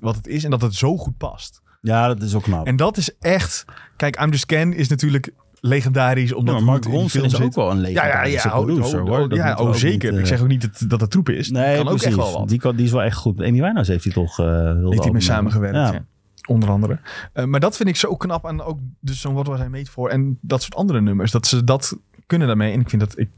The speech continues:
Speaker 1: maar uiteindelijk moet natuurlijk gewoon Jack Black winnen.
Speaker 2: Nee,
Speaker 1: <laughs>
Speaker 2: Ryan Gosling moet winnen.
Speaker 1: Ja, maar die heeft, die, die, die is dus niet genomineerd, want die zingt het alleen.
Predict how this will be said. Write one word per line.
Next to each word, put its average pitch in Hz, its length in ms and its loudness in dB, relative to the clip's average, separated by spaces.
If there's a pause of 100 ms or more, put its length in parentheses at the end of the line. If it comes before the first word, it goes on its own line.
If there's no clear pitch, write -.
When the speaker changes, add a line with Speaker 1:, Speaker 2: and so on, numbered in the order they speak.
(180)
Speaker 1:
maar 95 260 2
uiteindelijk 92 580 2
moet 98 100 4
natuurlijk 98 240 0
gewoon 98 140 2
Jack 90 160 0
Black 95 180 2
winnen. 92 300 -2 (300)
Speaker 2:
Nee, 117 380 0 (200)
Speaker 1:
<laughs> - 200 -6
Speaker 2:
Ryan 110 260 0
Gosling 107 300 2
moet 98 120 2
winnen. 87 360 0 (480)
Speaker 1:
Ja, 143 80 0
maar 147 100 0
die 175 160 2
heeft, 170 200 -2
die, 160 180 2
die, 165 240 0
die 147 160 0
is 156 80 2
dus 147 100 2
niet 143 160 2
genomineerd, 135 320 2
want 113 120 0
die 127 100 4
zingt 127 180 2
het 107 120 -2
alleen. 80 320 -2